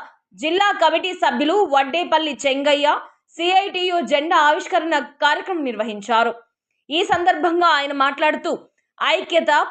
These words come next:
పోరాటం నినాదంతో పంతొమ్మిది వందల డెబ్బై మే ముప్పైవ తేదీన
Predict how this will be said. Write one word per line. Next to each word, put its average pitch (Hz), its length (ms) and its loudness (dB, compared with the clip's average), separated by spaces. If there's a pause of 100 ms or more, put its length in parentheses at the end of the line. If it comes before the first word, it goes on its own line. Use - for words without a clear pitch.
పోరాటం 311 580 4
నినాదంతో 302 840 0 (260)
పంతొమ్మిది 427 400 -2
వందల 349 260 4
డెబ్బై 285 480 0
మే 311 240 2
ముప్పైవ 320 460 2
తేదీన 302 520 0